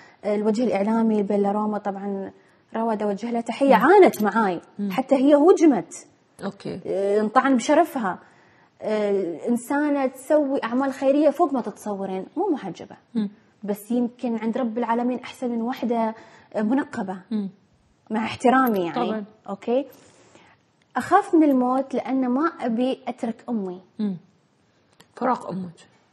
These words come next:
Speaker 2: يعني لي شيء كثير.
Speaker 1: بالضبط. يعني، أنا راح أقول لك شغلة، أول مرة أقولها ببرنامج.
Speaker 2: مم.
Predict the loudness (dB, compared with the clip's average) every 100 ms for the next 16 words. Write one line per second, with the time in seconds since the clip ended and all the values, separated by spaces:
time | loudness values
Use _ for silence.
0 | _ _ _ -6 -4 -4 -4 -6 -8 -6
1 | -10 -10 -10 _ -18 -18 _ -8 -6 -6
2 | -10 -12 -10 -8 -4 -4 -4 -4 -4 -4
3 | -8 -8 -6 -6 -4 -6 -8 -8 -8 -6
4 | -8 -10 -12 -12 -14 -18 _ _ _ _
5 | _ -4 -2 -2 -2 -4 -4 -6 -8 -10